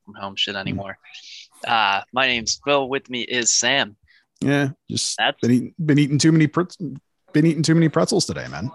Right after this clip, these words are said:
Speaker 1: Yeah. Uh, and that's it. This is a little two-man show tonight.
Speaker 2: Yeah, this, this is not even, this is not even a menage a trois.
Speaker 1: Yeah.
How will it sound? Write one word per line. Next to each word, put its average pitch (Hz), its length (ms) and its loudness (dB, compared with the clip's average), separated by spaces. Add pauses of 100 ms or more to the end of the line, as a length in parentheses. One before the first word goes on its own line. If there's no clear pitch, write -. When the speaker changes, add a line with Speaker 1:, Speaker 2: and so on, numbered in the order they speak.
(120)
Speaker 1:
Yeah. - 220 -2 (640)
Uh, 117 300 4
and 120 120 -2
that's 170 220 -2
it. 165 240 4 (580)
This 131 160 -8
is 127 160 -6
a 104 360 0 (360)
little 120 360 -6
two-man 113 480 -2
show 104 220 -2
tonight. 101 380 -8
Speaker 2:
Yeah, 139 220 4
this, 151 240 4
this 170 220 4
is 151 120 4
not 135 240 4
even, 131 400 4
this 147 180 -2
is 165 140 0
not 156 220 2
even 165 240 2
a 139 40 0
menage 123 520 -2
a 95 40 -12
trois. - 420 -12 (2500)
Speaker 1:
Yeah. 123 420 -2